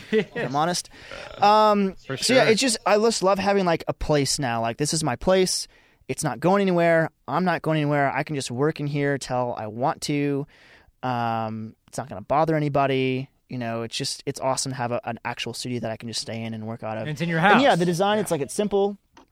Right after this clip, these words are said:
Speaker 1: You know, there's a lot of Rockwell insulation everywhere. It's a super tight response. Um, big bass traps in the back, which are conveniently hidden, um,
Speaker 2: Nice.
Speaker 1: the way we designed the room.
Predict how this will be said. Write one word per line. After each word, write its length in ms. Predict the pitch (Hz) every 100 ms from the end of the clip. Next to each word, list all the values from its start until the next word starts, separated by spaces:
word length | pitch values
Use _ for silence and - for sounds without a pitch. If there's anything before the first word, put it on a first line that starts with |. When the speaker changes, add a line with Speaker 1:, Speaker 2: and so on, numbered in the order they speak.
| _ _ -
Speaker 1:
You 60 | 160
know, 100 | 170
there's 160 | 165 156
a 60 |
lot 240 | 151 147 160
of 380 | 156 151 151 - -
Rockwell 580 | 151 156 - 170 170 170 -
insulation 540 | 165 160 160 165 165
everywhere. 420 | 151 160 156 160
It's 100 | 160
a 60 | 127
super 240 | - 156
tight 160 | 151 135
response. 680 | 143 - 143 143 - - - - - - _ -
Um, 680 | 131 131 127 127 123 123 - _ -
big 160 | 151 143
bass 200 | 143 -
traps 600 | 147 135 - - - -
in 80 | 143
the 80 | 135
back, 380 | 143 135 135 143
which 160 | -
are 100 | 127
conveniently 500 | - 139 135 123 127
hidden, 420 | 127 139 139 143 - - _ -
um, 240 | 113 113
Speaker 2:
Nice. 180 | 107 -
Speaker 1:
the 140 | - 131
way 80 | 123
we 100 | 123
designed 260 | 127 120
the 60 | 120
room. 360 | 117 123 123